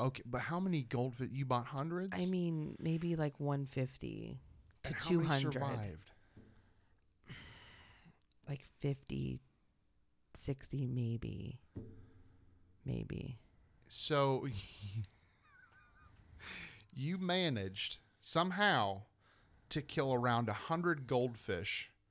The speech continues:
Speaker 2: Yeah,
Speaker 1: overnight.
Speaker 2: I
Speaker 1: They were,
Speaker 2: mean,
Speaker 1: they were alive
Speaker 2: they
Speaker 1: when you
Speaker 2: were
Speaker 1: had 'em.
Speaker 2: alive.
Speaker 1: They were
Speaker 2: They were
Speaker 1: alive.
Speaker 2: alive.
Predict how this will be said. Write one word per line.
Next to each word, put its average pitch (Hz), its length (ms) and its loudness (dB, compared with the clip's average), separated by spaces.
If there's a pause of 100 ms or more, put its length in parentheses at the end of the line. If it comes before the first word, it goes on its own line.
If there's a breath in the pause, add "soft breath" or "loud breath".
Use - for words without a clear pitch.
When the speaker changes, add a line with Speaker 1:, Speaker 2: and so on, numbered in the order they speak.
(380)
Speaker 2:
Yeah, 220 480 12
Speaker 1:
overnight. 131 260 8
Speaker 2:
I 214 40 12
Speaker 1:
They 226 200 12
were, 175 160 12
Speaker 2:
mean, 175 80 6
Speaker 1:
they 190 100 8
were 196 140 10
alive 185 320 10
Speaker 2:
they 320 80 12
Speaker 1:
when 349 80 12
you - 20 12
Speaker 2:
were 349 120 12
Speaker 1:
had 262 60 12
'em. 254 60 12
Speaker 2:
alive. 147 460 12
Speaker 1:
They 135 80 2
were 135 120 2
Speaker 2:
They 135 60 2
were 139 60 2
Speaker 1:
alive. 180 320 8
Speaker 2:
alive. 139 160 4